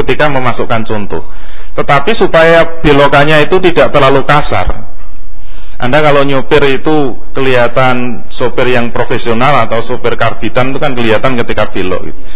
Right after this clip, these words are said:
Kalau belok kemudian penumpang itu membalik semua, itu kelihatan so-, sopirnya nggak profesional. Kalau smooth gitu, beloknya itu enak. Walaupun setajam apapun terasa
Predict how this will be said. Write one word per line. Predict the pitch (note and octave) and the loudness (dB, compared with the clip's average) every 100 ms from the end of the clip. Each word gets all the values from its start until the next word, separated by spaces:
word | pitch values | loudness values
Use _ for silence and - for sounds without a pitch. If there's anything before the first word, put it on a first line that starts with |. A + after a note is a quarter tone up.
| - - - - | 0 0 0 0
Kalau | A#2+ - | 0 0
belok | B2+ B2 C3+ C3+ | 0 0 0 0
kemudian | B2 C3+ C3 | 0 0 0
penumpang | C3 C3 B2 C3 B2+ | 0 0 0 0 0
itu | B2+ C#3 B2+ - - | 0 0 0 0 0
membalik | B2+ A#2+ A#2 A#2+ A2+ | 0 0 2 2 0
semua, | C3+ C3 C#3 C3+ | 0 0 0 0
itu | C3+ B2+ | 0 0
kelihatan | A#2 G#2 B2 B2 - - - | 0 0 0 0 0 0 0
so-, | - - - - - | 0 0 0 0 0
sopirnya | G#2+ A2 B2+ B2 | 0 0 0 0
nggak | G#2 G2 - G#2+ | -2 0 0 0
profesional. | G2 G2 - F#2 F2 E2+ F2 - - - - - - - - - | 0 0 0 0 0 0 0 0 0 0 0 0 0 0 0 0
Kalau | A2 A2 | 0 0
smooth | - B2 B2 B2+ B2+ A#2 | 0 0 0 0 0 0
gitu, | A2 C3 B2+ - - | 0 0 0 0 0
beloknya | - G#2 G2 A2+ G#2+ | 0 0 0 0 0
itu | A2+ | 0
enak. | G2 F#2 F2+ | 0 -2 -2
Walaupun | A2+ B2 C#3 E3 | 0 0 0 0
setajam | - C#3+ D3 C#3 | 0 0 0 0
apapun | C3+ C3+ D#3 E3 | 0 0 0 0
terasa | B2+ A#2 B2 | 0 0 0